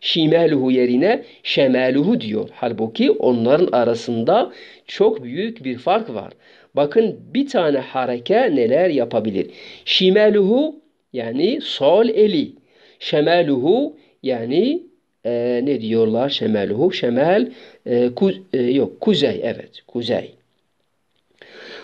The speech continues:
O zaman "رجل" bir adam, "تصدق بصدقة" bir sadaka ile, e, yani bir sadaka verdi.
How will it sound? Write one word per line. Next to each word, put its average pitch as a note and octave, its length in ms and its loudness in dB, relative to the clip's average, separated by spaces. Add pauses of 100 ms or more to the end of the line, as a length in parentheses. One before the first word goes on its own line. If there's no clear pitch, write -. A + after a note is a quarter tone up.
(200)
O D4+ 100 0
zaman D3+ 280 2
"رجل" G3 640 2
bir E3+ 260 2
adam, B2 240 -4
"تصدق F3 720 -2
بصدقة" D#3+ 920 -2 (260)
bir F#3 140 0
sadaka C#3 760 -2 (140)
ile, C3 420 0 (440)
e, B2+ 140 -4
yani D#3 260 2
bir G#3 80 0
sadaka B2 500 -2
verdi. D3 480 -2